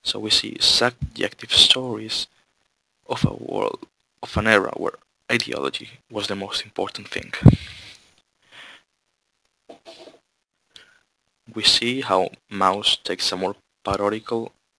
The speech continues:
approach on the war and more, a more reflexive one. We see how Alan's War is a different perspective, um, based on the subject,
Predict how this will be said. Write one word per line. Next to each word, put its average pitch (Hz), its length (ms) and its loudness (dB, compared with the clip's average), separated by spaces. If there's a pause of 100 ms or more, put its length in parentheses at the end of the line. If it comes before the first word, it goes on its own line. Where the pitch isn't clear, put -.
(120)
approach 117 540 -4 (120)
on 117 160 -8
the 113 80 -4
war 113 340 -4 (840)
and 104 160 -10
more, 98 300 -8 (260)
a 104 80 -6
more 101 320 -2
reflexive 98 680 4
one. 104 320 -8 (1000)
We 110 100 -6
see 101 220 2
how 95 380 -6
Alan's 98 340 -6
War - 320 -4 (320)
is - 140 -2
a - 80 -20
different 113 440 4
perspective, - 720 -8 (680)
um, 98 420 -4 (480)
based 104 300 0
on 85 160 -4
the - 80 -8
subject, 98 680 -2